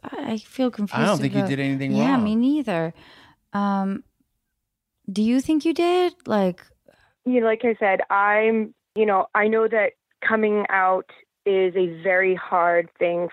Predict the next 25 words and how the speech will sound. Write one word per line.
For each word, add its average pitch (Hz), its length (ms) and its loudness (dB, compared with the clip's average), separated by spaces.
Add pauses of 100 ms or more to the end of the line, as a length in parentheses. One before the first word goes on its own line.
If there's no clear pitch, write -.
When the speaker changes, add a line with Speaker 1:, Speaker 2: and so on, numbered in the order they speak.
Speaker 3:
for 214 120 0
most, 208 340 0 (100)
some 220 240 0
people 190 400 -2
that 175 160 0
are 175 140 0 (420)
very 220 300 0
Speaker 2:
Yeah, 214 120 -6
Speaker 3:
scared 190 320 0
Speaker 2:
but 156 100 0
Speaker 3:
of - 20 -14
Speaker 2:
did 175 140 0
he 175 60 0
Speaker 3:
being, 170 180 0
Speaker 2:
know, 170 60 0
Speaker 3:
like, 170 240 -2
Speaker 2:
did 208 220 0
he, 180 80 -2
Speaker 3:
closeted. 190 140 -6 (240)
Speaker 2:
did 147 140 -4
he 170 140 0
know 147 300 2
that 185 120 -4
you 156 180 -6
knew? 170 440 -2